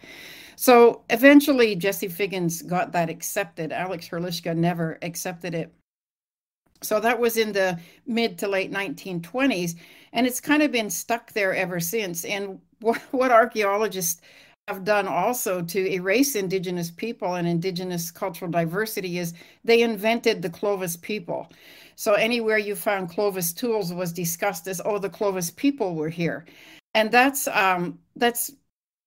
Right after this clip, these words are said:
completely false. A, a cultural group of people is usually found in a small regional area, and they have differences in language and clothes and customs and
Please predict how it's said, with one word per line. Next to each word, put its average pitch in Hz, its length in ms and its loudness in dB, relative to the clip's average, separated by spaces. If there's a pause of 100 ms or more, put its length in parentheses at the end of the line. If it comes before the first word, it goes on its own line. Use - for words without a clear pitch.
(260)
completely 202 540 0
false. 190 540 -2 (300)
A, - 180 0
a 196 80 -2
cultural 247 440 -2
group 196 300 -2
of 170 160 -6
people 196 500 -2
is 180 220 -4
usually 277 320 0
found 208 400 0
in 185 120 -2
a 180 60 -2
small 190 500 -2
regional 180 520 -4
area, 196 460 0
and 180 160 -2
they 208 80 -4
have 196 240 -2
differences 190 560 -6
in 190 160 -8
language 180 580 -2
and 185 180 -6
clothes 180 640 -4
and 196 160 -6
customs 185 640 -4
and 202 180 -6